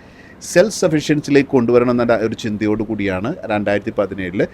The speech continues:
ഭാരതത്തിലെ മെത്രാന്മാരെല്ലാവരും കൂടി വോട്ട് ചെയ്ത് കമ്മ്യൂണിയോ എന്ന, ആ, ഒരു ആശയം രൂപീകരിക്കുക. ഇതൊരു ഫണ്ടിങ് ഏജൻസിയാണോ? അതെ. അന്നൊരു ഫണ്ടിങ് ഏജൻസിയാണ് അല്ലേ?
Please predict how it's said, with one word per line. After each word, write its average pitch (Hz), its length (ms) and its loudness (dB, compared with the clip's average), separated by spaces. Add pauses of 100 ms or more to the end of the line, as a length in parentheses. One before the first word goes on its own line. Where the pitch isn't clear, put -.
(300)
ഭാരതത്തിലെ 107 520 0
മെത്രാന്മാരെല്ലാവരും 98 960 -2
കൂടി 95 220 -4
വോട്ട് 113 400 -2
ചെയ്ത് 98 380 -10 (100)
കമ്മ്യൂണിയോ 117 480 -2
എന്ന, 95 240 -6 (640)
ആ, 98 240 0
ഒരു 101 480 -4
ആശയം 104 480 -4
രൂപീകരിക്കുക. 87 540 -10 (140)
ഇതൊരു 185 160 4
ഫണ്ടിങ് 165 400 4
ഏജൻസിയാണോ? 147 640 2 (220)
അതെ. 90 180 -6 (300)
അന്നൊരു 147 180 4
ഫണ്ടിങ് 147 360 2
ഏജൻസിയാണ് 135 600 2
അല്ലേ? 120 240 0